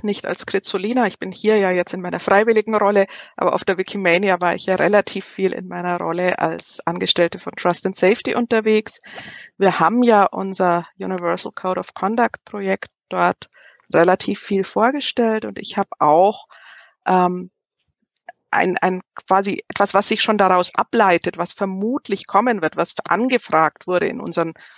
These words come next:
Konsultationen von einigen Communities, von vielen Leuten. Ähm, da habe ich auch eine Veranstaltung dazu gehalten. Das ist, ähm, die Unterstützung von Netzwerken. So ähnlich wie Iva es gerade beschrieben hat,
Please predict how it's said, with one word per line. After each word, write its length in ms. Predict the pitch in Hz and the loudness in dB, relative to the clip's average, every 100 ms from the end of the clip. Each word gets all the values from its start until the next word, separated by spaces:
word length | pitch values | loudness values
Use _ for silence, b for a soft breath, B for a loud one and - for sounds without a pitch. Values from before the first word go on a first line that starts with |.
| B B - | B B -2
Konsultationen 920 | 190 180 180 - - - 175 214 202 | 0 2 0 0 0 2 2 4 2
von 180 | - 175 | 0 -2
einigen 480 | 156 170 254 196 196 | 2 4 2 -2 -6
Communities, 800 | 185 180 233 254 - 214 208 - | -6 0 0 0 -4 -6 -6 -6
von 260 | 190 196 | -10 -10
vielen 260 | - 202 196 | -8 -6 -4
Leuten. 440 | 180 175 190 202 - B B B B B B | 0 2 0 -4 -12 B B B B B B
Ähm, 400 | - 180 180 180 - | 4 4 4 -2 -4
da 80 | 175 | 0
habe 100 | 180 | 0
ich 140 | 180 - | 0 4
auch 180 | 196 | 4
eine 240 | - 175 180 | 4 2 0
Veranstaltung 600 | - 175 202 202 190 185 | 0 -4 -2 -2 -2 -4
dazu 220 | 185 - | -8 -8
gehalten. 460 | 190 175 180 - 214 | -4 0 0 0 -6
Das 140 | 190 | -6
ist, 280 | - - - | -6 -8 -4
ähm, 380 | 180 180 180 196 _ _ _ _ | 0 0 -2 -10 _ _ _ _
die 100 | 196 | -6
Unterstützung 720 | - 202 196 226 - - 214 208 | -2 -2 -2 -2 -2 0 0 -2
von 420 | - 196 196 202 | 0 2 2 -2
Netzwerken. 680 | 180 196 - - 160 - 160 _ _ | 2 0 0 -2 0 0 -8 _ _
So 180 | - - | -6 -2
ähnlich 400 | 190 214 214 - | 0 0 0 -2
wie 160 | 190 175 | -8 -6
Iva 280 | 202 226 202 | -6 0 0
es 140 | 175 | 2
gerade 280 | 196 185 185 | 0 2 0
beschrieben 520 | 185 - 185 240 240 | -2 -4 -2 -2 0
hat, 180 | 190 - | -2 -2